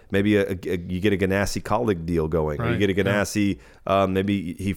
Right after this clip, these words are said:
Speaker 1: he, he buys out Go Fast Racing and he starts racing.
Speaker 2: But all those other,
Speaker 1: Yeah.
Speaker 2: a lot of those other owners are gonna be small potatoes compared to what you're talking about with what Denny
Speaker 1: Right,
Speaker 2: Hamlin
Speaker 1: and,
Speaker 2: and Michael
Speaker 1: and,
Speaker 2: Jordan
Speaker 1: and,
Speaker 2: are doing.
Speaker 1: I mean,
Speaker 2: And
Speaker 1: th-
Speaker 2: I'll say this too, how much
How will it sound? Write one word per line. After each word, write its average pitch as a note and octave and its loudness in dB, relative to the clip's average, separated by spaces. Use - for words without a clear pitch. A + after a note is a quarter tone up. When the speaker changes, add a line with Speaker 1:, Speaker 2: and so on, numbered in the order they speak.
Speaker 1:
he, G2+ 0
he G2 2
buys F#2 0
out G2 2
Go G#2+ 2
Fast F#2+ 0
Racing G#2 0
and F2 -2
he F#2+ -4
starts G2+ -2
racing. E2 -2
Speaker 2:
But F3 0
all G#3 2
those F3 0
other, D#3 0
Speaker 1:
Yeah. B2+ 0
Speaker 2:
a - 0
lot D3+ 2
of F3 0
those B2+ 2
other G#2 0
owners F#2+ -8
are A2+ 0
gonna A2+ -4
be A2 -8
small B2+ -2
potatoes G#2+ -4
compared G#2+ -4
to G2 -4
what G2 -4
you're G#2 -8
talking G#2+ -4
about F#2+ -4
with F#2+ -8
what A2 -2
Denny A2 2
Speaker 1:
Right, A2+ 2
Speaker 2:
Hamlin A#2 2
Speaker 1:
and, - -
Speaker 2:
and G#2+ -4
Michael B2 2
Speaker 1:
and, B2+ -2
Speaker 2:
Jordan D3 2
Speaker 1:
and, B2 -2
Speaker 2:
are - -6
doing. G#2 -2
Speaker 1:
I A#2 2
mean, B2 4
Speaker 2:
And B2 -4
Speaker 1:
th- - -10
Speaker 2:
I'll C#3+ 0
say G3 2
this D#3 -2
too, E3+ 0
how F#3 -2
much - -6